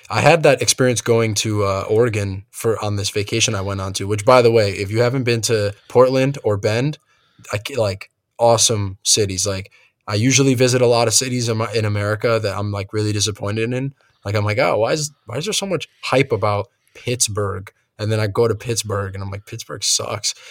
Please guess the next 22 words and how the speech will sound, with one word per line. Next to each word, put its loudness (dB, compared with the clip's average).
But 4
Bend 6
and 6
Oregon 8
are 2
awesome. 4
And 0
if 0
you're 4
from 4
Pittsburgh, 2
dude, 0
I'm -2
sorry, 0
but, -6
like, -8
I 0
thought -2
your -4
city -4
sucked, -4
man. -8